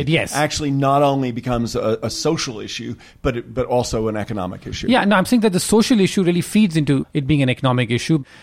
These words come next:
Speaker 2: because if the people of the country are against the process of wealth creation, that is really bad for a nation. And a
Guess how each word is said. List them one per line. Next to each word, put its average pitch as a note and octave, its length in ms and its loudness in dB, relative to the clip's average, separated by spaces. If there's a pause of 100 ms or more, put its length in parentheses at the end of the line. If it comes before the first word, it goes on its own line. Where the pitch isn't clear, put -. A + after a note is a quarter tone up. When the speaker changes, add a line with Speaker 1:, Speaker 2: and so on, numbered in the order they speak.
(240)
Speaker 2:
because D3 320 2
if D#3 160 -4
the D#3 80 -2
people F3 320 0
of F3+ 80 0
the E3+ 60 2
country D#3+ 540 2
are C#3+ 160 2
against C3 440 0
the D#3 60 0
process C#3+ 460 0
of C3+ 100 4
wealth C3 260 2
creation, C3 640 0 (400)
that F#3+ 180 4
is F3 140 2
really D#3+ 200 4
bad B2+ 280 0
for C3+ 160 2
a B2 40 4
nation. A#2+ 460 0 (400)
And C#3+ 160 0
a C#3+ 180 4